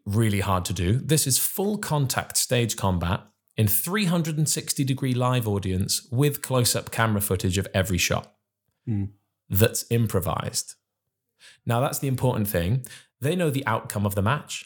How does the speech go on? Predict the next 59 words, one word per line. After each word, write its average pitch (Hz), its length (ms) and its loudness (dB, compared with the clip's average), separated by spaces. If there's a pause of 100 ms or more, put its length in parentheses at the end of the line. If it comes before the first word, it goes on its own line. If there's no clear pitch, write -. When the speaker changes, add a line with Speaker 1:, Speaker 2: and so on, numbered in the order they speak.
Speaker 1:
and 147 100 0
they 147 100 0
might 160 400 -4
talk - 320 0
about, 98 180 0
and - 100 -2
I 110 40 2
literally 123 440 0
mean 113 200 2
talk 123 360 0
about, 95 440 0
they'll 107 160 0
go, 98 320 -2
"Oh, 120 220 2
we'll 110 240 0
do 107 260 0
this 107 200 2
move, 104 140 0
this 107 160 0
move, 101 100 0
and 98 120 0
this 113 160 4
move 92 100 0
as 90 100 0
a 90 40 2
sequence 95 420 0
from 98 120 0
the 90 60 0
corner 92 360 0
at - 80 -6
one 92 160 2
point. 92 260 0
That'll - 160 2
be 92 100 -2
great." 90 320 0 (340)
Speaker 2:
<laughs> - 340 -14
They're 131 100 0
doing 117 160 0
some 120 140 -2
corner 110 240 2
work. 104 360 -2
Speaker 1:
Oh, 156 220 0
yeah, 196 120 0
Speaker 2:
Excellent. 139 200 -6
Speaker 1:
precisely. 175 540 0
Well, 127 120 2 (220)
kick - 300 0
and 131 260 2
step. - 240 -4 (340)
The 156 80 0
rest 190 280 0
of 120 80 -4
it, - 400 -2
they 143 100 4
call 135 640 -2
on 120 160 2
the 107 60 2
spot. - 400 0 (180)
Speaker 2:
Wow. 185 480 0